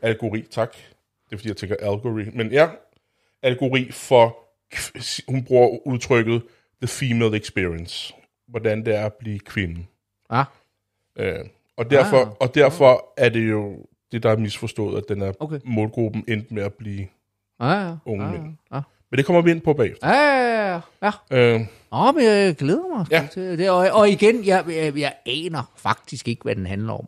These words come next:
Speaker 1: Nej.
Speaker 2: overhovedet. Øh, så, øhm.
Speaker 1: Der bliver spist nogle mennesker.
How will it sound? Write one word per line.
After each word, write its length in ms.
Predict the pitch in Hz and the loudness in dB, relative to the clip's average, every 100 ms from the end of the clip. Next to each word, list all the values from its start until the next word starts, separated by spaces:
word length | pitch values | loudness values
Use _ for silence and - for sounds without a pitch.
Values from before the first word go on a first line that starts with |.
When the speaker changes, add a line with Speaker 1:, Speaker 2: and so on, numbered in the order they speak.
| 127 | 0
Speaker 1:
Nej. 140 | 117 | 2
Speaker 2:
overhovedet. 440 | 87 87 104 139 123 _ - | 0 -6 -6 -8 -10 _ -8
Øh, 720 | 131 110 107 98 95 98 107 | -4 -2 -2 0 0 0 -2
så, 440 | - 123 107 104 101 | 0 2 2 0 -2
øhm. 300 | 98 98 90 _ - | -4 -8 -10 _ -4
Speaker 1:
Der 80 | 147 | 0
bliver 120 | 175 | 0
spist 380 | - 202 185 - | -2 -8 -12 -10
nogle 180 | 175 151 | -10 -8
mennesker. 360 | 80 78 - | -10 -14 -20